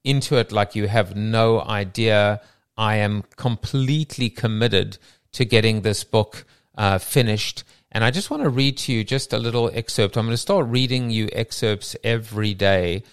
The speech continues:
Um, this is now not Steve <laughs> Jobs. Uh, this is Joseph Jaffe. Um, it's just a little bit. Um, "Randomness is insignificant.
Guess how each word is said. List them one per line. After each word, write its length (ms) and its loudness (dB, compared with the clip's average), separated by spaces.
Um, 300 0
this 240 -2
is 200 0
now 240 4
not 260 0
Steve 320 -2
<laughs> 80 0
Jobs. 480 0
Uh, 260 4
this 300 -2
is 140 -2
Joseph 460 0
Jaffe. 540 0
Um, 280 0
it's 80 -6
just 220 -4
a 40 -4
little 200 -2
bit. 340 -4
Um, 260 0
"Randomness 880 2
is 320 -2
insignificant. 1080 -2